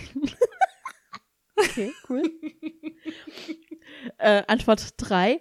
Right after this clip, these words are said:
Speaker 1: „Prima, ein guter Grund, shoppen zu gehen.“ Antwort vier. „Dann muss eben das zweitliebste Oberteil her.“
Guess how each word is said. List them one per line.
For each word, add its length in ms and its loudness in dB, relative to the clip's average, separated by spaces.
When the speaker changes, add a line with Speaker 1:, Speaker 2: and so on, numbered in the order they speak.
Speaker 1:
„Prima, 400 2
ein 220 -2
guter 300 -2
Grund, 320 -4
shoppen 340 -4
zu 140 -14
gehen.“ 300 -14
Antwort 380 -4
vier. 400 -4
„Dann 140 0
muss 240 0
eben 240 -2
das 200 -4
zweitliebste 640 -6
Oberteil 520 -10
her.“ 300 -12